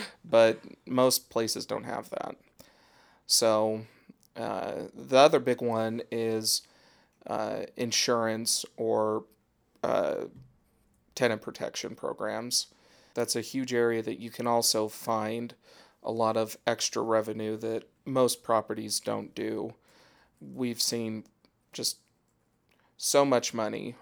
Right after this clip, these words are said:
Speaker 2: on the insurance side, and, and it's something that most people don't think about when, s-, you know, getting into a storage property, the,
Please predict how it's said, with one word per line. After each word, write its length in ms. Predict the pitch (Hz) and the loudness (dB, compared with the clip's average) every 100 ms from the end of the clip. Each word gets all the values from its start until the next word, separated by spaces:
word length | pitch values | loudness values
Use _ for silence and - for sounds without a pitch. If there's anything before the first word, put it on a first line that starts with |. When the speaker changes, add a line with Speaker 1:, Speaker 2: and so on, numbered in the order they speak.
| - | -10
Speaker 2:
on 200 | 113 110 | -6 -4
the 100 | 110 | -4
insurance 560 | 107 - 104 104 - - | -4 -6 -6 -6 -4 -2
side, 380 | 90 101 - | 0 -2 -2
and, 220 | 117 117 117 _ - - - - - | -4 -6 -10 _ -20 -20 -20 -14 -2
and 140 | 117 | 2
it's 160 | 120 - | 4 6
something 460 | 143 139 135 127 | 4 4 0 0
that 300 | 117 110 110 _ | 2 2 0 _
most 280 | 139 160 175 | 2 4 4
people 200 | 233 220 | 0 0
don't 220 | 185 170 151 | 2 2 2
think 240 | 151 156 | 0 0
about 400 | - 107 - - | -2 0 0 0
when, 480 | 117 120 123 123 120 - _ - | -2 -2 -2 -6 -12 -16 _ -2
s-, 200 | - - - | 0 0 -2
you 140 | 120 | -4
know, 240 | 110 117 - | -2 -4 -2
getting 320 | 135 135 127 | 2 4 4
into 280 | 120 117 113 | 2 2 2
a 100 | 113 | 2
storage 440 | - - 120 113 - | 2 4 4 4 2
property, 460 | 110 107 113 110 | 4 4 0 -2
the, 380 | 113 110 110 110 | -2 -2 -2 -2